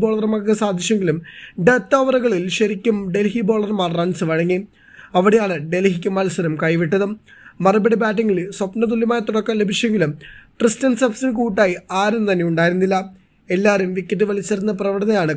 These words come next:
കണ്ടത്. അതുകൊണ്ട് തന്നെ മത്സരത്തിൽ ഏറെ നിർണായകമായത് മുംബൈയുടെ കിടിലൻ ബോളിംഗ് ചേഞ്ചുകൾ തന്നെയെന്ന് പറയേണ്ടി വരും. ബുംറയും കോയിറ്റ്സിയും നബിയും ഉൾപ്പെടെയുള്ള താരങ്ങൾ ഉപയോഗിച്ചതിൽ ഹാർദിക്കിന്റെ പങ്ക് വളരെ വലുതാണ്.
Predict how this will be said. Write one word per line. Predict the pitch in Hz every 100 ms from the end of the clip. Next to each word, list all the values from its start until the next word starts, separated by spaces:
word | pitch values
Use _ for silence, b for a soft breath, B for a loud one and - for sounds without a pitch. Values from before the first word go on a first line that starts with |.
| 156
കണ്ടത്. | 156 170 180 - _ b b
അതുകൊണ്ട് | 185 208 240 240
തന്നെ | 254
മത്സരത്തിൽ | 247 226 220 254 214 262 254 -
ഏറെ | 208 233
നിർണായകമായത് | 240 233 220 233 233 240 233 226 175 -
മുംബൈയുടെ | 165 190 208 208 208
കിടിലൻ | 214 214 214
ബോളിംഗ് | 185 196 208 220
ചേഞ്ചുകൾ | 220 214 220 202
തന്നെയെന്ന് | 196 202 190
പറയേണ്ടി | 170 170 180 170
വരും. | 165 170 202 b b b b
ബുംറയും | 175 196 196 190 180 214 _ _ _ -
കോയിറ്റ്സിയും | 220 226 - 247 196 214 b b 190
നബിയും | 208 214 254 262
ഉൾപ്പെടെയുള്ള | 254 214 254 262 254
താരങ്ങൾ | 247 240 240
ഉപയോഗിച്ചതിൽ | 233 226 226 208 160 175
ഹാർദിക്കിന്റെ | 170 185 196 185 214
പങ്ക് | 208 196 196
വളരെ | 185 170 175
വലുതാണ്. | 165 160 170 175